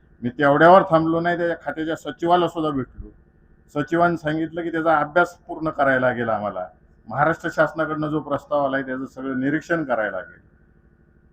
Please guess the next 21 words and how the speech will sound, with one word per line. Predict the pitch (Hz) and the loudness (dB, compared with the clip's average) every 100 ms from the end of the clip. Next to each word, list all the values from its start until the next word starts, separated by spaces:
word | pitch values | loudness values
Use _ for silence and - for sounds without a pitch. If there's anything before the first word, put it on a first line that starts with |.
| _ | _
मग | 131 | -16
तो | 139 _ 180 202 | -16 _ 2 4
एक | 190 | 4
विभाग | 180 170 170 | 2 4 2
त्यांच्या | 170 165 160 170 | 0 -2 0 2
अंडरचा | 160 156 143 160 | 2 0 -4 -4
आहे, | 151 | -4
त्या | 147 - - | -6 -10 -6
कमिशनरला | 147 175 - 202 190 | 0 0 2 0 2
जाऊन | 180 160 143 | 2 4 2
भेटलो. | 131 - 104 104 - _ _ - | -2 -6 -12 -14 -16 _ _ -2
त्या | 147 | -2
कमिशनरनी | 160 165 165 170 165 165 | 0 0 0 0 0 0
मला | 160 151 | 0 -2
सांगितलं | 143 143 139 147 | -4 -8 -6 -4
की | |
आमचा | 143 131 143 143 | -2 -2 0 -2
अभ्यास | 127 151 - | 0 -4 -2
पूर्ण | 170 180 190 | -2 2 4
झालेला | 165 139 135 | 4 4 2
आहे, | 123 | 0